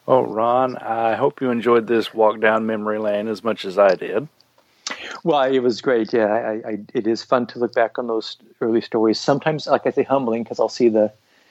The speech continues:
Speaker 2: the little gaffes here and there in, the, in that early work. But, you know, that's, that's, that's part of the process. And, uh, uh, glad that, glad that the stories seem to hold up and work well for readers.
Speaker 1: Well, as you said, it, it's been a thirty-five-year journey off and on <laughs> thus far. So
Speaker 2: Mm-hmm.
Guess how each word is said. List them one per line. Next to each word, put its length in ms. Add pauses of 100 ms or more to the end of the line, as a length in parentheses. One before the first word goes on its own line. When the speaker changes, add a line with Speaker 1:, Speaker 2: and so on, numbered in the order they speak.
(500)
Speaker 2:
the 80
little 200
gaffes 340
here 200
and 100
there 160
in, 100
the, 120
in 100
that 140
early 200
work. 280
But, 220
you 60
know, 120
that's, 460
that's, 480
that's 220
part 220
of 80
the 60
process. 560
And, 200
uh, 200 (380)
uh, 220 (480)
glad 280
that, 80
glad 300
that 120
the 80
stories 340
seem 160
to 80
hold 280
up 120
and 80
work 160
well 140
for 140
readers. 420 (640)
Speaker 1:
Well, 180
as 240
you 100
said, 320
it, 220
it's 180
been 180
a 60
thirty-five-year 800
journey 460
off 260
and 80
on 460
<laughs> 240
thus 240
far. 400
So 380
Speaker 2:
Mm-hmm. 240